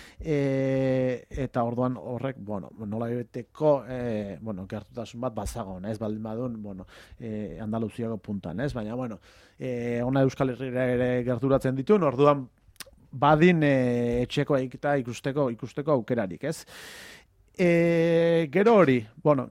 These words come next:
e, eta lehen, e, aurreratu inatenanen hildotik, e, nola familia, familia bat osatzen duten, ez? Bera bizidun,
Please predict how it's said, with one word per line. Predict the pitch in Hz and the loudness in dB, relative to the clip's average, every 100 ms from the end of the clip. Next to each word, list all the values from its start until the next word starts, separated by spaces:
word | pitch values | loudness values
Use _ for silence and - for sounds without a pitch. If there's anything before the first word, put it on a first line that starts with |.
| - | -6
e, | 147 131 131 | -4 -4 -4
eta | 135 127 127 | 0 0 2
lehen, | 139 131 | 0 2
e, | 131 131 | 2 2
aurreratu | 127 139 131 147 | 2 2 0 2
inatenanen | 139 143 143 143 143 147 147 143 151 | 0 0 0 0 0 0 0 -2 -2
hildotik, | 165 147 151 196 190 - | 2 4 6 8 8 4
e, | 143 131 123 | -2 -2 0
nola | 143 185 175 | 0 2 0
familia, | - 131 151 170 151 | 0 -4 -2 -2 -2
familia | - 123 147 156 | -4 -6 -2 -2
bat | 131 | -2
osatzen | 123 127 113 | -4 -4 -6
duten, | 101 117 | -6 -6
ez? | 131 | -4
Bera | 147 | -2
bizidun, | 147 131 160 | -2 -4 -6